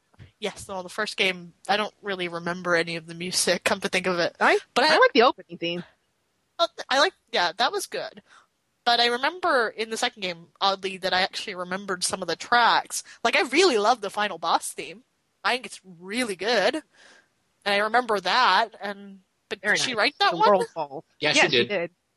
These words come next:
Speaker 2: She
Speaker 1: Okay.
Speaker 2: did most of the, yeah, basically all my favorite tracks were done by her. Uh, The World Falls, the, uh, the theme for Barva was done by her. His, both his regular theme and his battle theme, the Rosetta Rosso theme and the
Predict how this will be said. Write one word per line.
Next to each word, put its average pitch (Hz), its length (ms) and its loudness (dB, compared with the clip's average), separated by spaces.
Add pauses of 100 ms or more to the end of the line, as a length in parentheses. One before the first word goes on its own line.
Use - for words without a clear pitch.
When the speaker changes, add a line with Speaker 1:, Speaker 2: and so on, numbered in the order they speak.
(140)
Speaker 2:
She 269 120 -2
Speaker 1:
Okay. 285 80 4
Speaker 2:
did 330 60 2
most 285 200 4
of 254 60 -6
the, - 160 -4 (360)
yeah, 254 180 2
basically 330 300 -10
all 302 80 -2
my 262 120 0
favorite 220 280 -4
tracks 190 260 -4
were 202 100 -12
done 185 240 -4
by 175 240 0
her. 170 380 -2
Uh, 165 180 -2 (200)
The 185 80 -6
World 190 380 4 (100)
Falls, 190 600 6
the, 180 220 -2
uh, 175 140 4
the 208 120 2
theme 247 260 4
for 208 140 4
Barva 202 500 6
was 180 140 -2
done 180 220 2
by 175 160 6
her. 180 200 6
His, 196 200 2
both 233 200 4
his 220 140 4
regular 214 320 4
theme 202 180 -2
and 196 140 2
his 190 100 -10
battle 185 420 2 (460)
theme, 190 380 0
the 190 80 2
Rosetta 208 400 4
Rosso 214 420 4
theme 208 340 2
and 202 240 2
the 190 240 -2